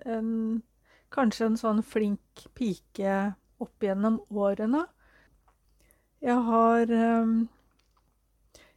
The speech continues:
gjennom å ta mye utdannelse, så, så lærer man jo mye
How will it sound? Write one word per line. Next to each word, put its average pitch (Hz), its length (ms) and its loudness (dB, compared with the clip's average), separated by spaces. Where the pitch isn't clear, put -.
gjennom 226 800 4
å 233 240 -2
ta 220 400 0
mye 226 400 2
utdannelse, 214 800 -4
så, 269 240 -6
så - 160 -2
lærer 233 560 2
man 202 240 -2
jo 226 160 2
mye 208 560 2